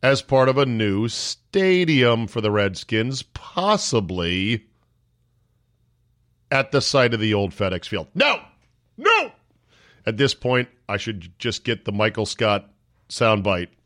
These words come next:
<laughs> where he's yelling at Toby, "No, no, God, no." This is not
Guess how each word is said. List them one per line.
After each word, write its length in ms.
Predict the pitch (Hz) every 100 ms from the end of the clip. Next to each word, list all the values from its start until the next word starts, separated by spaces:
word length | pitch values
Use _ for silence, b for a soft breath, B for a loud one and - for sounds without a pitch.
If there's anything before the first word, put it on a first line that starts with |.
| - _
<laughs> 380 | _ - - -
where 160 | 113
he's 180 | 113 95
yelling 300 | 120 113 110
at 200 | 104 85
Toby, 360 | 117 113 98 95
"No, 600 | 95 120 123 120 117 - _
no, 560 | 104 110 107 104 101 101 _ _ _ _
God, 400 | 123 104 98 92
no." 340 | 92 85 65 - _ _ _ _ _ _ _ _ _ _ _ _ _
This 240 | 165 165
is 180 | 151 90
not 680 | 131 135 147 131 110 - -